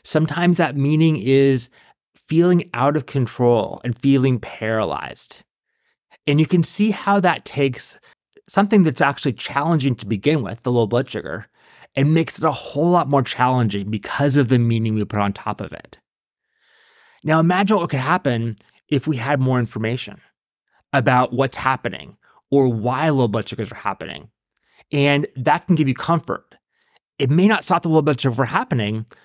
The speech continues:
but certainly it can help you to understand that the meaning you're putting on it, the fact that it's your fault, or the fact that diabetes is out of control, or that you're never gonna be able to figure it out,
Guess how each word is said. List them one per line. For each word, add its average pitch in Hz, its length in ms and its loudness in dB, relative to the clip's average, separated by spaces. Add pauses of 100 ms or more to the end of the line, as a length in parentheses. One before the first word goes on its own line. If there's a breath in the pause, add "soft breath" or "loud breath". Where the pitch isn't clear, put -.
(180 soft breath)
but 139 120 -2
certainly 127 840 0 (280 soft breath)
it 139 140 -2
can 147 220 -2 (120)
help 190 320 -2
you 196 60 8
to 185 160 2
understand 139 800 0 (420 soft breath)
that 131 440 0 (200)
the 131 120 2
meaning 143 480 4
you're 147 120 4
putting 113 260 -2
on 101 140 0
it, 147 280 -2
the 120 80 -4
fact 131 280 -2
that 117 100 -2
it's 98 80 -8
your 117 260 0
fault, 123 520 -8 (420 soft breath)
or 131 120 4
the 117 100 0
fact 127 340 0
that 117 100 0
diabetes 117 540 0
is 101 100 -8 (120)
out 113 140 -2
of 110 100 -6
control, 107 680 -4 (300)
or 151 380 -2
that 135 160 -8
you're 135 100 -6
never 135 220 0
gonna 135 160 0
be 131 100 4
able 123 200 4
to 117 60 -8
figure 113 300 2
it 98 60 0
out, 113 380 0